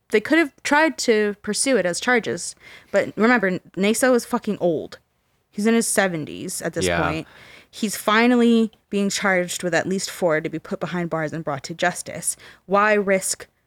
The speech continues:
Speaker 1: fucking it all up and delaying it and having all these problems?
Speaker 2: I
Speaker 1: That's
Speaker 2: would
Speaker 1: the way
Speaker 2: almost
Speaker 1: they see it.
Speaker 2: Uh, yeah, I would almost hope that there'd be, like, a second trial after the fact where they're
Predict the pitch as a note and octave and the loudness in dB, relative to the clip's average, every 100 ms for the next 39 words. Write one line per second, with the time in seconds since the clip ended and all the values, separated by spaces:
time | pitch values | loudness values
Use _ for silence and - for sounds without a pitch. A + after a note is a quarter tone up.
0 | _ _ - - G3+ - G3 F#3 E3+ F3+ | _ _ -20 -4 -4 0 0 2 2 0
1 | E3+ F#3+ D3+ E3+ - - F#3 F3 E3+ F#3+ | 0 0 0 -2 -8 -6 -2 -2 0 0
2 | F#3 E3+ D#3+ D#3 F3 F3 E3+ E3+ D#3+ D#3 | 0 -2 -2 -4 -4 -4 -4 -4 -6 -6
3 | - - F3 C#3+ B2 C#3+ G#2+ A2 A#2 A#2+ | -10 -8 -4 -4 -6 -6 2 4 6 6
4 | A#2+ D#3 D#3+ - - - - - - F#2+ | 4 2 -2 -6 -10 -12 -16 -12 -8 0
5 | B2 G#2 F2 F2+ G#2 G#2+ G#2+ G#2 - - | 2 4 4 4 6 6 4 2 -2 0
6 | G2 F#2 F#2+ F2+ F2+ E2+ F2+ F#2+ F#2+ - | 0 0 -4 0 0 0 -2 0 -2 -2
7 | E2+ - F2+ - E2 D#2+ E2 D#2+ E2 - | -4 -4 -8 -6 -4 -2 -4 -6 -8 -6
8 | F#2 - F#2 G2+ - F#2 E2+ D#2+ D#2+ | -6 -2 0 0 -2 -4 -2 -4 -6